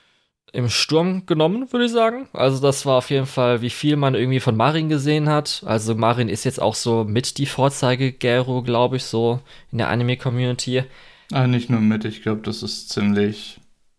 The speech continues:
Speaker 2: genau die.
Speaker 1: Ja, und das hat aber auch die Producer überrascht, weil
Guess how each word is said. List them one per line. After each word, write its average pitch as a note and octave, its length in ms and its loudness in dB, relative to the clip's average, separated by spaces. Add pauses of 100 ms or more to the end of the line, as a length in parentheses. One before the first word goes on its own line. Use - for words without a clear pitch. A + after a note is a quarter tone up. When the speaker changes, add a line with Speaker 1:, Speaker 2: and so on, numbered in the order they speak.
(340)
Speaker 2:
genau G#2+ 340 2
die. G#2+ 460 0 (200)
Speaker 1:
Ja, A2 340 2 (520)
und C#3 840 0 (200)
das C#3+ 220 2
hat C#3+ 100 2
aber B2 160 2
auch B2+ 140 2
die - 120 -8
Producer C#3+ 380 0
überrascht, E3 440 0
weil B2+ 300 2